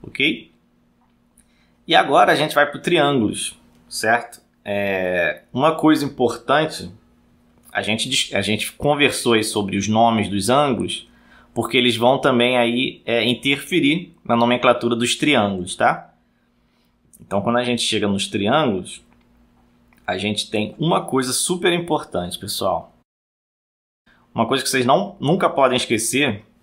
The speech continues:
é que a soma dos ângulos internos de qualquer triângulo, tá? Não importa, é, os ângulos que estão aqui, não importa o desenho do triângulo, mas se é um triângulo, a soma dos ângulos internos dele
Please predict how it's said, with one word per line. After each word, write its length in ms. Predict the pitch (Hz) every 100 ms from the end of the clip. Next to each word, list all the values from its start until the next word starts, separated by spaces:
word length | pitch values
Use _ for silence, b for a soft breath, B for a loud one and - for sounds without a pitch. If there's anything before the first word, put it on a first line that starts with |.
| _ _ _ _ _ _ -
é 120 | 110
que 160 | - 117
a 80 |
soma 540 | 110 - - 165 175 180
dos 280 | 160 127 127
ângulos 420 | 131 120 120 113
internos 840 | 117 - 92 90 92 95 - - _ _ _ 127
de 180 | 107 113
qualquer 640 | - 170 - 170 202 -
triângulo, 640 | - 156 104 95 90 - _ _
tá? 360 | - 113 170 - -
Não 80 |
importa, 640 | 104 - 120 - - 131 - b b b b b
é, 220 | 101 104 101
os 200 | 117 101
ângulos 340 | 120 131 120
que 80 | -
estão 160 | 101 104
aqui, 300 | 98 120 139
não 120 | 123
importa 380 | 110 110 113 104
o 40 |
desenho 440 | 101 95 98 123 123
do 120 | 110
triângulo, 680 | - 98 104 123 131 139 b b b b
mas 220 | - 107 110
se 400 | - 135 127 -
é 180 | 120 139
um 140 | 165
triângulo, 720 | 165 117 117 160 123 95 - - _ _ _ _ _ _ _ _
a 120 | - 101
soma 420 | - 165 175 180
dos 240 | 151 123
ângulos 280 | 123 117 107
internos 500 | 110 113 95 104 95
dele 420 | 101 135 104 90